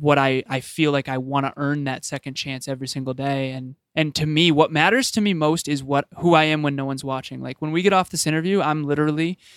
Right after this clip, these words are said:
gonna do some work, and then I'm gonna go to the gym, and I'm gonna treat Emilia like, like, like she deserves to be treated. And I just care about that more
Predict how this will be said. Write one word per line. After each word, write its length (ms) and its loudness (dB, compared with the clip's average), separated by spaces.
gonna 220 2
do 180 -2
some 220 0
work, 380 0
and 120 -4
then 80 0
I'm 80 0
gonna 160 2
go 180 -4
to 100 -6
the 100 -4
gym, 420 -2
and 100 -6
I'm 100 0
gonna 120 -2
treat 240 0
Emilia 600 0
like, 380 -2
like, 360 -4
like 180 -4
she 140 0
deserves 380 0
to 60 -4
be 80 2
treated. 380 -2
And 180 -4
I 160 0
just 220 -2
care 220 4
about 240 0
that 180 -2
more 420 -2